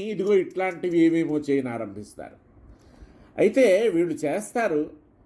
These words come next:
చెయ్యి పూనుకుంటారు. కానీ ఫలితం వస్తుందా? అదే అంటున్నాడు, ఇన్ని చేసినా నీ మనసు ముందు బాగుండాలి, నీ ప్రవర్తన ముందు బాగుండాలి, నీలో సుగుణాలు గుబాళించాలి,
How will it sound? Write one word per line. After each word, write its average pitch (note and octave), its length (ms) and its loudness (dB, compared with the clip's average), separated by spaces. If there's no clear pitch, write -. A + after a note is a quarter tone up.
చెయ్యి A3+ 220 4
పూనుకుంటారు. G#3 720 0
కానీ A3 240 0
ఫలితం A#3 380 0
వస్తుందా? B3+ 520 0
అదే B2+ 160 2
అంటున్నాడు, G3 600 0
ఇన్ని G#2+ 280 -8
చేసినా F#3 560 0
నీ D3 200 -4
మనసు B2 360 -4
ముందు F#3+ 320 0
బాగుండాలి, E3+ 840 -2
నీ D#3 140 2
ప్రవర్తన F#3 600 0
ముందు E3+ 260 0
బాగుండాలి, D#3+ 760 -2
నీలో G3 280 4
సుగుణాలు F3 540 0
గుబాళించాలి, D#3+ 920 -2